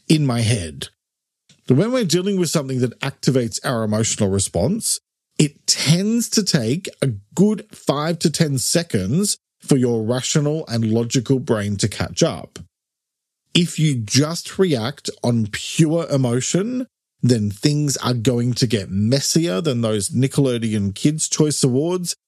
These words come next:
where they used to somehow convince pop stars to let themselves be covered in slime on global television. So, <laughs> so my advice is to do the same as what you would hopefully do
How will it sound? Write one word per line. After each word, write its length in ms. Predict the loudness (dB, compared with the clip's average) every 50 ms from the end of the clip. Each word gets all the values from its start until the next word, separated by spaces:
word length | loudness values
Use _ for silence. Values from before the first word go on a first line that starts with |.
| _ _ _
where 100 | 0 2
they 140 | 2 2 0
used 340 | 2 2 2 2 2 0 0
to 80 | 0 0
somehow 440 | 0 0 0 0 2 0 0 0
convince 440 | 0 -2 -2 0 0 0 -2 -4 -6
pop 280 | -6 -4 -4 -4 -2 -4
stars 600 | -2 0 0 0 0 0 -2 -2 -2 -4 -8 -10 _
to 80 | 0 2
let 200 | 2 2 2 0
themselves 420 | 0 -2 0 2 0 0 0 0
be 180 | 0 0 0 0
covered 380 | -2 -2 -2 0 2 2 2 2
in 160 | 0 -2 -2
slime 640 | -2 -2 0 0 0 0 0 -2 -4 -4 -4 -4 -4 -6 _ _ _ 0
on 160 | 2 2 2
global 360 | 2 2 2 0 0 -2 -2
television. 720 | -2 0 0 0 0 0 -2 -4 -4 -4 -6 -6 -8 -10 -10 -14 _ _ _ _ _ _ _
So, 560 | -2 0 2 2 2 2 0 -2 -4 -2 -2 -2
<laughs> 320 | -2 -4 -12 -12 -10 -8
so 400 | -4 0 2 2 0 0 -4 -8 -4
my 160 | -2 -2 0
advice 420 | 0 0 0 0 0 -2 -6 -8 -6 -4
is 340 | -2 -2 -2 -2 -4 -8 -2
to 120 | 0 0 2
do 180 | 2 2 2
the 120 | 2 0 -2
same 640 | 0 0 0 0 0 0 -2 -2 -2 0 0 -2 -2 _ _ _ _ 0
as 220 | 0 0 0 0
what 240 | 2 0 0 0 -2 -2
you 220 | 0 2 2 2
would 160 | 2 0 -2
hopefully 640 | -2 -2 -2 -2 -2 -4 -4 0 2 2 2 2 0
do 460 | 0 0 0 2 2 2 0 -2 -4